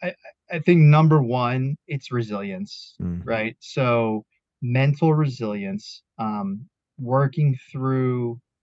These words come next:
Speaker 1: aches and pains, um, being able to know that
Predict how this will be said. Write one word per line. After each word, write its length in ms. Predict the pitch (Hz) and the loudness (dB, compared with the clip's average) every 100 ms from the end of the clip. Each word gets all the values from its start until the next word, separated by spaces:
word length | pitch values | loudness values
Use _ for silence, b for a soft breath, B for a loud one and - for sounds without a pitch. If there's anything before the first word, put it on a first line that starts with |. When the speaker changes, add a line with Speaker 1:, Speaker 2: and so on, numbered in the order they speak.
| _ | _
Speaker 1:
aches 340 | 131 120 127 123 | -12 -12 -10 -8
and 140 | 110 | -8
pains, 680 | - 110 101 98 95 - _ _ _ _ _ _ | -6 -4 -4 -4 -8 -10 _ _ _ _ _ _
um, 500 | 117 107 104 98 98 _ _ _ | -6 -4 -4 -6 -8 _ _ _
being 340 | 135 135 135 | 0 0 0
able 300 | 123 120 131 | -2 -4 -6
to 120 | - | -4
know 460 | 117 113 117 113 110 | -2 0 0 0 -2
that 400 | 107 104 98 | -2 -2 -2